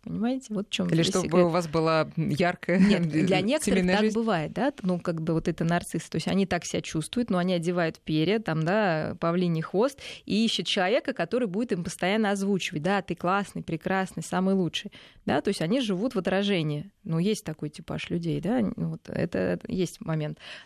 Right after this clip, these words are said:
Speaker 1: Но многие, они вот так и живут со-, состоянием собственной сексуальной отвратительности какой-то, да, ну, кто-то, да, извините, вас захочет, если вы себе, ну, ваше тело вам неприятно, ваше <laughs> личное тело неприятно вам,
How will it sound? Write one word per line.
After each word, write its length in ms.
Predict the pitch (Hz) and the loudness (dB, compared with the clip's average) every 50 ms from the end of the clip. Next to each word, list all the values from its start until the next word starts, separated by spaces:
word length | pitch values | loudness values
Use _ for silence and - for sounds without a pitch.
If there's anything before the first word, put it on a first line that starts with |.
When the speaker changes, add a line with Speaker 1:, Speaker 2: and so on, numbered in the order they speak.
| _ | _
Speaker 1:
Но 160 | - 175 185 | 0 2 2
многие, 400 | 190 208 233 320 381 349 277 240 202 | 4 4 4 2 2 2 2 0 0
они 180 | 185 202 262 | 0 0 0
вот 140 | 302 262 226 | 0 0 0
так 220 | - 262 262 - 254 | 0 -2 -2 -2 -4
и 40 | |
живут 280 | 226 226 240 226 220 214 | -2 -2 0 -2 -2 -4
со-, 180 | - - 165 170 | -4 -4 -4 -4
состоянием 720 | - - - 170 - - - 196 208 202 180 170 165 165 - - - - | -4 -2 -4 -4 -4 -2 -2 0 0 2 0 0 -2 -4 -6 -10 -16 -18
собственной 380 | _ - - 254 - - 226 202 | _ -4 -4 -4 -2 -2 -4 -4
сексуальной 720 | - - - - - 214 214 220 226 214 202 185 175 165 - | -4 -6 -10 -6 -2 0 2 2 2 2 2 0 0 -2 -4
отвратительности 1040 | - - - 180 165 - 202 180 175 - - 175 170 - 156 156 151 156 - - - | -6 -4 -6 -4 -2 0 0 0 0 -2 -6 -6 -2 -2 0 0 0 -2 -4 -8 -6
какой-то, 500 | - 156 147 - - 156 156 160 - 156 | -4 -4 -4 -2 -2 -2 -2 0 -2 -2
да, 140 | 165 196 214 | 0 0 0
ну, 80 | 202 175 | 0 0
кто-то, 300 | - - 226 220 - - | 0 -2 -2 -2 -2 -2
да, 120 | 165 185 185 | -2 -2 -2
извините, 340 | 175 180 196 220 220 190 | 0 0 -2 0 -2 -2
вас 140 | 175 175 170 | -2 -2 -2
захочет, 440 | 165 180 185 - - 277 285 - - | -2 -2 -4 -2 -4 -4 -2 -2 -4
если 180 | 196 - - 175 | -4 -4 -2 0
вы 120 | 180 214 | 0 0
себе, 340 | - - - 160 190 220 220 | 0 -2 -2 0 0 0 0
ну, 380 | 208 175 165 160 160 - - - | 0 -2 -4 -6 -8 -8 -10 -4
ваше 280 | - 175 180 - - | -4 -2 0 0 -2
тело 340 | 180 - - 240 247 214 180 | -2 -2 0 0 2 2 0
вам 260 | 165 196 208 202 185 | 0 0 0 0 0
неприятно, 640 | 180 170 156 - 165 196 196 190 160 - - - 175 | -4 -6 -6 -6 -4 -2 0 0 0 -2 -4 -8 -4
ваше 340 | 180 175 190 180 - - - | 0 0 0 0 0 -2 -2
<laughs> 60 | 196 196 - | -2 -2 -2
личное 240 | 226 - - 175 165 | -2 -4 -4 -4 -4
тело 200 | - 262 311 302 | -2 0 0 0
неприятно 560 | 202 170 156 - - 165 196 233 240 254 214 208 | 0 -2 -2 -2 0 0 0 0 0 0 0 0
вам, 300 | 196 180 165 175 170 | 0 -2 -2 -4 -8